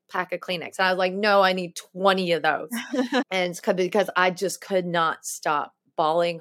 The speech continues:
Speaker 1: my head off.
Speaker 2: Oh my God, such
Speaker 1: And
Speaker 2: deep-rooted grief and sadness in your
Speaker 1: Ugh.
Speaker 2: body.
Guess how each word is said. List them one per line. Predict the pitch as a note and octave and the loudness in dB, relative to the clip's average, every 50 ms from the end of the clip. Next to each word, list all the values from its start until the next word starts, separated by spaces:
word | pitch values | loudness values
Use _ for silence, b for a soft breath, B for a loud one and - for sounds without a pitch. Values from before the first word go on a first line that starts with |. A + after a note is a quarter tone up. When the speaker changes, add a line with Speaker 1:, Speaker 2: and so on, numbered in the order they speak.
| - | -12
Speaker 1:
my | D#3+ D#3 D3 D3 C#3+ D3 D3+ D3 _ _ - - - | -10 -8 -6 -4 -4 -6 -6 -12 _ _ -20 -14 -8
head | D#3+ D3+ D3 | -8 -6 -6
off. | C#3 C3 C3+ C3 B2+ _ _ _ _ _ _ _ _ _ _ _ _ _ A3 | -6 -8 -10 -12 -18 _ _ _ _ _ _ _ _ _ _ _ _ _ -16
Speaker 2:
Oh | G3 F#3+ | -14 -12
my | F3+ F3 E3+ | -12 -14 -14
God, | E3+ - E3 E3 E3 E3 - | -12 -10 -10 -10 -10 -10 -10
such | - - - - - G3 - - | -12 -12 -10 -10 -12 -14 -14 -14
Speaker 1:
And | F#3 F3+ | -6 -2
Speaker 2:
deep-rooted | G3 F#3+ F#3 F#3 F3+ F3+ F3 F3 E3+ E3+ G3 F#3+ D#3+ _ _ | 2 2 4 4 2 2 0 0 -2 -2 -4 -6 -8 _ _
grief | F#3+ G3 G#3+ A3+ A3+ A3 - | -6 -4 -4 -4 -4 -6 -8
and | G3+ F#3 F3+ | -8 -6 -6
sadness | - - - F3+ E3+ F3 F#3+ G3 F#3+ F3+ G#3 A#3 B3 B3+ C#4 D4 | -6 -4 -2 0 2 2 2 0 2 4 6 8 8 8 8 8
in | C#4+ | 6
your | C#4+ D4 C#4+ | 6 6 6
Speaker 1:
Ugh. | C#4 C#4 C4+ C4+ B3 B3 F3+ | 6 6 4 4 4 2 0
Speaker 2:
body. | F3+ E3+ E3+ D#3+ E3 - | -2 -2 -2 -2 -4 -6